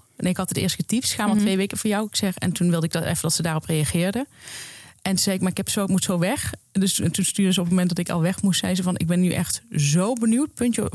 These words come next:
Speaker 1: puntje van mijn stoel." En, eh, toen zei ik: "Jij kan pas over een uur een audio inspreken." Dus ik heb er ook nog even
Speaker 2: Mhm.
Speaker 1: laten wachten. Maar toen zei ik van, ehm, ik zeg: "Ja, ik schaam me heel erg... omdat ik, eh, toen wegging. En in mijn beleving heb ik dat zo onhandig aangepakt. Ik wist namelijk echt niet wat ik moest doen.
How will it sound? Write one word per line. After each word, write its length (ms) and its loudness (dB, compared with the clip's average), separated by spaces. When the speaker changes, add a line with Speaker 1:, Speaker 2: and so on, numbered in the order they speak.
Speaker 1:
puntje 260 0
van 100 2
mijn 120 2
stoel." 280 0
En, 240 2
eh, 60 4
toen 200 0
zei 120 2
ik: 60 -2
"Jij 100 -2
kan 140 -4
pas 120 0
over 160 2
een 100 2
uur 120 4
een 100 2
audio 280 2
inspreken." 640 -2
Dus 120 -4
ik 80 -6
heb 120 -4
er 60 -4
ook 100 -2
nog 100 2
even 120 2
Speaker 2:
Mhm. 100 2
Speaker 1:
laten 200 0
wachten. 220 -4
Maar 100 -4
toen 100 0
zei 180 0
ik 120 -2
van, 260 2
ehm, 500 2
ik 120 -4
zeg: 140 -2
"Ja, 100 0
ik 80 -4
schaam 260 0
me 60 4
heel 100 2
erg... 180 0
omdat 200 0
ik, 180 -4
eh, 400 2
toen 320 2
wegging. 420 0
En 80 0
in 80 4
mijn 200 2
beleving 380 2
heb 100 2
ik 60 -6
dat 140 0
zo 160 0
onhandig 460 2
aangepakt. 420 -4
Ik 80 0
wist 160 2
namelijk 240 0
echt 120 -4
niet 100 4
wat 80 0
ik 60 -4
moest 180 2
doen. 240 2